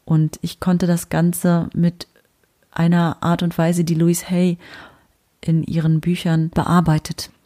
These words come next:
mit Affirmationen ganz gut in, ja, in meinen ersten Anfangsjahren, als ich ausgestiegen bin, hat mir das eine Freundin nahegelegt, konnte ich damit relativ gut für mich bearbeiten, weil Louise Hay in Richtung Vergebung arbeitet und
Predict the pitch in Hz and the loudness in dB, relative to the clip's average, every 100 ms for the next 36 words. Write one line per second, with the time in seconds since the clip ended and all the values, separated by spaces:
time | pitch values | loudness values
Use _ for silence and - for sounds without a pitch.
0 | _ - 160 - - 160 165 160 156 - | _ -2 -2 -2 -4 -2 0 0 0 -2
1 | - 180 180 175 160 151 156 - 165 160 | 2 4 6 6 4 2 -4 -4 -2 -2
2 | 165 160 - - 156 151 147 151 151 - | -2 -4 -4 -4 0 0 0 -4 -8 -14
3 | _ - 156 160 151 139 - 143 165 - | _ -12 -4 -2 0 0 -2 -2 -2 0
4 | - 165 - 165 - 147 143 165 156 - | 0 0 2 2 2 0 0 2 0 -2
5 | - - - 160 - 175 - 170 - - | -20 -20 -6 -6 -4 -4 0 0 0 -4
6 | 165 160 156 165 165 - - - - 151 | -2 0 2 2 0 -6 -20 -20 -8 -6
7 | 147 151 156 - 170 175 165 156 151 156 | -4 -4 -6 -2 2 4 4 2 -2 -4
8 | 156 160 - 170 170 - 175 175 - - | -6 -8 -6 -6 -4 0 2 2 0 -8
9 | 156 175 175 175 - - 180 - 165 170 | 0 2 2 0 -4 -2 -2 -2 -2 -2
10 | - 156 156 165 160 156 160 - - - | 0 0 0 2 0 0 -2 -4 -20 -20
11 | - - 156 147 - 160 165 - 175 160 | -10 -2 -2 -2 0 0 2 2 2 2
12 | 156 165 - 160 156 - - - - - | 2 0 2 2 2 -4 -20 -20 -14 -4
13 | 156 151 170 160 160 - 147 160 156 - | 0 2 4 4 2 -2 -6 -4 -6 -6
14 | - 180 - 151 160 | -8 -10 -6 -6 -6